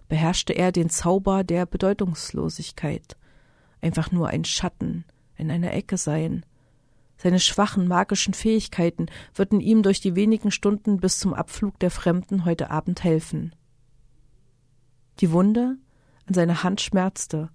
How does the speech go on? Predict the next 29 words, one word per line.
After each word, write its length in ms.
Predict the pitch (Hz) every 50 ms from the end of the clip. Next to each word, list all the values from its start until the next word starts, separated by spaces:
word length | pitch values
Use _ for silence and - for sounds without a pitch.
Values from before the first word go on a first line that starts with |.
| _ _ _ - - - - _ -
und 120 | 196 190
er 80 | 185 170
band 240 | - 190 214 208
einen 240 | - 202 196 190 185
Lumpen 460 | 180 208 226 220 - _ - 165 170
nach 200 | 175 170 180 -
dem 160 | - 196 185 -
anderen 380 | 190 196 196 175 156 156 156
darüber 320 | 156 156 - 170 165 160 160
fest. 480 | - - 160 156 - - - - - _ _ _ _ _ _ _ _ _ _ _ _ _ _ _ _ _
Für 160 | - - 180
einen 260 | 170 180 175 170 160
leidlich 560 | 156 151 156 190 254 262 - 254 220 - -
ausgebildeten 760 | - 196 220 - - - 185 190 190 190 185 180 - 175 170
Jungmagier 800 | 170 185 202 220 214 208 202 202 208 202 - 214 208 202 196 196
wie 100 | 185 175
Barnabas 760 | 160 - 147 156 208 233 240 214 - 220 220 220 - - - - - - - - - _
gab 160 | - 185 180 190
es 160 | - - -
zwischen 340 | - - 196 180 - - 180
den 160 | 170 160 156
Himmeln 300 | 165 190 196 196 196 190
sicher 300 | - 185 165 - 180 170
Perspektiven. 920 | - - 175 - - - 202 - - - 196 180 160 - 156 156 156 160 - _ - _ _ -
Hier 480 | - - 233 269 277 233 175 160 160 - - _ - _ _ -
jedenfalls 920 | - 190 175 185 175 - - - 165 160 170 175 - - - - - - _ _ _ _ _ - - _ _ _ _ _ _
gab 180 | - 165 -
es 140 | 196 - -
keine 500 | - 180 160 151 151 147 147 151 156